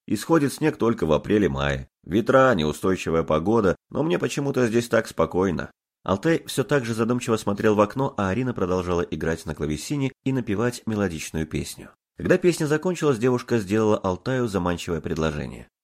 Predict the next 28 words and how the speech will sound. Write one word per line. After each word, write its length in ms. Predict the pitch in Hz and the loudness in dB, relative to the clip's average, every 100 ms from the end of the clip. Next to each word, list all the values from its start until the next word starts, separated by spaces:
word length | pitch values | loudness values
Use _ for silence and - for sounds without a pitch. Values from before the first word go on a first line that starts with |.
| _ - | _ -4
"А 100 | 117 | -2
давай 260 | 139 190 | 0 0
мы 120 | 175 | -2
заберем 340 | 123 120 135 160 | -2 0 0 0
клавесин 460 | 131 123 120 139 | -2 -2 -2 -2
домой". 360 | 123 127 87 - _ _ _ - | 0 0 -2 -6 _ _ _ -8
"Ну, 180 | - | -2
я 160 | 143 147 | 2 4
думаю, 300 | 160 156 131 | 4 2 2
что 160 | - 127 | 2 2
Любава 340 | 127 131 127 | 4 4 2
Сергеевна 560 | - 120 117 123 120 117 | 2 -2 2 2 2 2
не 140 | 117 | 0
была 260 | 120 139 151 | 2 2 0
бы 100 | - | -2
против". 460 | 73 67 - - _ _ - | -4 -8 -12 -20 _ _ -2
Алтай 240 | 92 95 | 2 2
молча 360 | 92 104 101 95 | 4 2 4 2
обошел 340 | 90 - 85 | 2 2 -2
комнату, 440 | 80 80 107 110 80 | 0 -2 -2 -4 -4
найдя 260 | 82 82 80 | -2 0 0
пару 240 | 85 82 | 0 0
завалявшихся 640 | 78 76 78 76 80 - | 0 0 0 -2 -6 -6
круглых 400 | 82 85 76 73 | -4 -4 -4 -6
брусьев 380 | 71 139 139 127 - - | -4 -4 -2 -4 -6 -6
от 180 | 87 - | -6 -2
старых 460 | - 85 82 - | 2 4 2 0
оглобель, 540 | - 71 76 104 147 | -2 0 0 0 -2